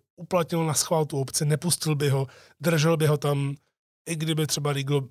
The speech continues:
jenom seděl, eh, doma a nechtěl by ho, eh, používat, takže,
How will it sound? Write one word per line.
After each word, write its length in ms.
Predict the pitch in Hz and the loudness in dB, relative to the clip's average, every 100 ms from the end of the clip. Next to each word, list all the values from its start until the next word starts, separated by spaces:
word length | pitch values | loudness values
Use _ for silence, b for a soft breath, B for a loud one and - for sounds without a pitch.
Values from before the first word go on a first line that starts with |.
| - | -8
jenom 320 | 139 139 135 | -4 -2 0
seděl, 500 | - 135 139 135 123 | -2 -2 -2 -4 -6
eh, 420 | 123 120 117 120 | -8 -8 -6 -6
doma 440 | 123 131 131 127 127 _ _ _ _ | -2 0 2 0 -4 _ _ _ _
a 260 | 131 127 123 | -4 0 0
nechtěl 320 | 123 107 135 | 0 -4 -6
by 100 | 127 | -2
ho, 460 | 120 131 131 127 123 | -2 0 0 0 0
eh, 40 | |
používat, 560 | 117 123 131 110 135 120 | -2 -2 -2 0 -2 -4
takže, 480 | 123 110 127 127 | -6 -4 -4 -4